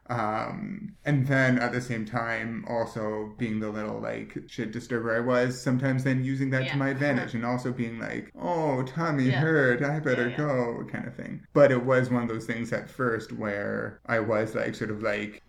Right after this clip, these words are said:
Speaker 1: no one, like, yeah, like, sort of, it was like, "Oh, like, Dan, he's got that thing that's wrong with him."
Speaker 2: Yeah.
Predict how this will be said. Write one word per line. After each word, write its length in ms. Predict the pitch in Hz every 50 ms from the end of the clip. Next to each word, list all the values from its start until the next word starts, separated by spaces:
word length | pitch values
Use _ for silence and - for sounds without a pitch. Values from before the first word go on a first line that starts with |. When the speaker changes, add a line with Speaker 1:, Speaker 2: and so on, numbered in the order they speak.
| -
Speaker 1:
no 360 | - 117 117 117 113 120 127 123
one, 800 | 123 123 120 117 110 110 107 110 104 95 101 101 - - - - - - - - _ -
like, 200 | 135 123 113 117
yeah, 160 | 123 120 110
like, 140 | 104 110 113
sort 160 | - - 110 110
of, 80 | 107 110
it 20 |
was 160 | 107 107 104
like, 160 | 104 101 101
"Oh, 140 | 113 113 117 110
like, 180 | 104 104 104
Dan, 300 | 107 110 113 117 113 107
he's 160 | 104 113 110
got 240 | 107 117 107 110 107
that 240 | 110 104 104 - -
thing 220 | - 117 117 117
that's 240 | 107 104 101 104 -
wrong 260 | 107 107 110 - -
with 140 | - - -
him." 240 | - - - - -
Speaker 2:
Yeah. 280 | - 196 226 233 175 -